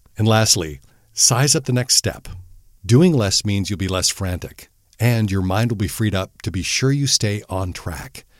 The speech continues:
You can more thoughtfully plot out your next steps. Jeff Hayden highlighted a quote from Ernest Hemingway,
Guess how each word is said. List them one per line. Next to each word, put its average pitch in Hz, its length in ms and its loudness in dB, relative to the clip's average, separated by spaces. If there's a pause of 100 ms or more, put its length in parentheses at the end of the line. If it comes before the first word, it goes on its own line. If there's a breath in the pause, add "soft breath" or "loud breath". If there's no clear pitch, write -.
You 123 100 0
can 117 120 6
more 117 120 4
thoughtfully 131 480 0
plot 87 260 -4
out 95 140 -2
your 101 100 0
next 101 200 -2
steps. - 480 -2 (560 loud breath)
Jeff 135 220 0
Hayden 104 300 2
highlighted 98 460 0
a 85 60 -8
quote 98 280 -4
from 90 340 -4
Ernest 101 340 -2
Hemingway, 85 520 -2